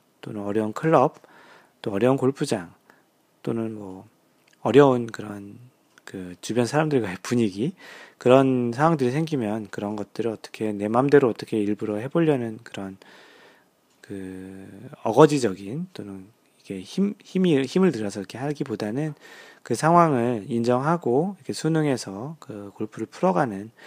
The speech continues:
그런 방법이 오히려 현명하지 않을까라는 측면에서 오늘 그 팟캐스트의 주제를 얘기 드렸습니다. 그, 오늘 얘기 드렸던 내용은 마인드골프 블로그에 가보시면, 마인드골프 점 넷,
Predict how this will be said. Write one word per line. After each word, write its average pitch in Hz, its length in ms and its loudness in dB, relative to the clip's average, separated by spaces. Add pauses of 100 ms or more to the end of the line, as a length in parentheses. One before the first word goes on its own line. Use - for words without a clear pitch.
(380)
그런 110 260 -4
방법이 107 420 -2
오히려 98 320 -8
현명하지 131 520 -6
않을까라는 95 640 -10
측면에서 139 760 -4 (420)
오늘 98 600 -8
그 - 140 -18
팟캐스트의 104 1080 -4
주제를 98 540 -6
얘기 110 160 -8
드렸습니다. 113 800 -6 (1400)
그, 127 880 0
오늘 143 260 4
얘기 135 140 6
드렸던 156 600 6
내용은 120 560 2
마인드골프 131 440 2
블로그에 123 520 6
가보시면, 107 540 -4
마인드골프 127 500 0
점 113 240 -2
넷, 107 340 0